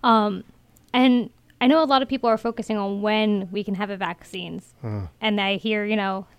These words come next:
Speaker 1: twelve to eighteen months. Some people are claiming earlier. Some people are saying it might take longer. Can you explain very briefly kind of what the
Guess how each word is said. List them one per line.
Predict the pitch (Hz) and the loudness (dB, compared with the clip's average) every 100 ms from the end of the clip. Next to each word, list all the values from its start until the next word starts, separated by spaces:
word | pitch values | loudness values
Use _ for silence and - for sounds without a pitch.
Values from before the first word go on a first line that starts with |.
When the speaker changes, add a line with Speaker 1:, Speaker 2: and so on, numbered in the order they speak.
| - | -12
Speaker 1:
twelve | - 202 | -4 -4
to | - | -4
eighteen | 226 - 294 | -6 -4 -2
months. | 302 269 233 | 0 2 2
Some | - 226 | 0 -4
people | 220 233 | -2 -4
are | 220 | -4
claiming | 262 247 247 | 0 2 2
earlier. | 254 247 233 226 | 2 0 0 -2
Some | 226 208 | -2 -6
people | 208 214 | -4 -6
are | |
saying | 208 208 202 | -4 -4 -4
it | |
might | 202 196 | -4 -6
take | - 208 | -8 -6
longer. | 196 196 196 190 - - - | -4 -2 -4 -6 -12 -20 2
Can | 285 | 4
you | 370 330 | 4 2
explain | 415 285 - 285 269 | -4 -10 0 4 4
very | 247 240 | 4 0
briefly | 233 226 - 226 214 - | 0 -2 -2 -4 -4 -8
kind | - 233 | -6 -2
of | 208 | 0
what | 226 240 - | 0 0 -2
the | 226 214 208 202 | -2 -2 -4 -6